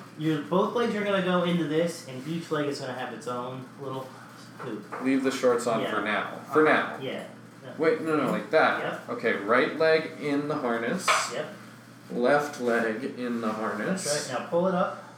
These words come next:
Speaker 2: Ooh.
Speaker 1: Okay, yep. Get
Speaker 2: Help
Speaker 1: it.
Speaker 2: me, help me.
Speaker 1: I'm helping.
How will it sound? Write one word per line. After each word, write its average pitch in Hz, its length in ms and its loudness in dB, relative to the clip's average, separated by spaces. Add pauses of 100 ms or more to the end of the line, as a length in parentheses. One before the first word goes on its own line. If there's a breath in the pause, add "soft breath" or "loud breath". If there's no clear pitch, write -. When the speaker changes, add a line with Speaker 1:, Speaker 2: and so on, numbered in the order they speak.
(400)
Speaker 2:
Ooh. 110 580 0 (240)
Speaker 1:
Okay, 131 180 -4
yep. - 300 -6
Get 143 100 -2
Speaker 2:
Help 127 200 4
Speaker 1:
it. 135 60 -6
Speaker 2:
me, 127 240 0 (100)
help 156 240 -2
me. 131 180 -2
Speaker 1:
I'm 127 200 -8
helping. 151 320 -4